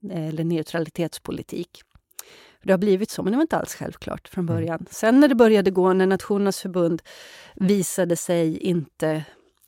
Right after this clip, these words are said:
Speaker 1: fungera så bra som det var tänkt och det uppstod konflikter ändå, då var det flera mindre länder som på nittonhundratrettiotalet,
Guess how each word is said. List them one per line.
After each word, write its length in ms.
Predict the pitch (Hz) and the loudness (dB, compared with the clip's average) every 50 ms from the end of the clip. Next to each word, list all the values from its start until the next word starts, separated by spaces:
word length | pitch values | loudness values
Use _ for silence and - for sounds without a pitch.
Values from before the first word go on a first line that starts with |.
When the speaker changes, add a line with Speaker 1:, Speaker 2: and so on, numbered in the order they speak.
| _ _ _ _ | _ _ _ _
Speaker 1:
fungera 800 | - - - - 190 165 175 175 220 247 269 285 285 277 302 302 294 - | -18 -14 -4 -2 0 0 2 2 2 2 2 4 4 4 2 0 0 -4
så 200 | - - - 240 | -6 -4 -4 -2
bra 220 | 208 214 214 220 | 2 2 2 2
som 180 | 214 - 220 208 | 0 -2 -4 -4
det 80 | 202 | -2
var 80 | 202 208 | -2 -4
tänkt 480 | 208 - 214 202 185 180 190 - - - | -4 -4 -2 -2 0 0 -2 -4 -6 -6
och 60 | 175 | -4
det 80 | 160 | -4
uppstod 340 | 165 160 - - - 160 156 | -4 -6 -6 -8 -10 -10 -10
konflikter 580 | - - 147 - - 170 165 - - - - 180 | -10 -12 -8 -4 -2 -2 -2 -2 -6 -8 -6 -4
ändå, 400 | 165 170 175 170 208 233 247 240 - - - - - - - | -4 -2 -2 -2 0 0 0 -2 -4 -8 -18 -20 -20 -20 -8
då 100 | - - | -4 0
var 120 | 185 202 226 | 2 4 4
det 80 | 262 | 4
flera 380 | 247 - 208 190 185 185 185 180 | 2 2 0 0 2 2 2 2
mindre 380 | 170 170 165 165 170 165 170 165 | 2 0 0 0 -2 -2 -2 -4
länder 380 | 160 160 156 160 165 165 180 | -4 -2 -4 -4 -4 -6 -6
som 260 | 160 - - 160 170 | -8 -8 -8 -8 -8
på 100 | - - | -6 -4
nittonhundratrettiotalet, 1300 | 175 180 170 - 170 170 160 - - - 160 - - - 170 - 170 170 160 160 151 165 - - - | -4 -4 -4 -4 -6 -8 -8 -6 -6 -8 -8 -8 -12 -18 -14 -8 -4 -2 -2 -2 -2 -4 -6 -8 -12